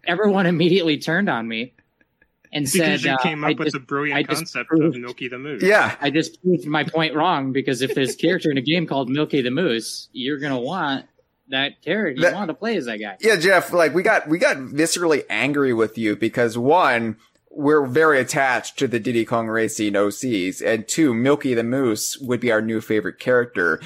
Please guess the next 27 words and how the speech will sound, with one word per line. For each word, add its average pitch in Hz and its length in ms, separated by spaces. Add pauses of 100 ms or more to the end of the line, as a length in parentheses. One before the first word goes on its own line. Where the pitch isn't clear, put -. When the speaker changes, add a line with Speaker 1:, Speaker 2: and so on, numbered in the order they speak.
(140)
Speaker 3:
You 170 260
just, 170 680
like, 120 360 (680)
argued 165 460
against 147 400
yourself 123 420
and 120 120
you 117 80
didn't 131 120
even 117 160
realize 117 480
it 110 120
because 117 280
you 135 80
give 180 240
us - 140
Milky 139 300
the 113 100
Moose. 127 320
We're 143 160
gonna 170 220
want 131 340
Milky 107 320
the - 80
Moose, 113 320
damn 85 320
it. 82 180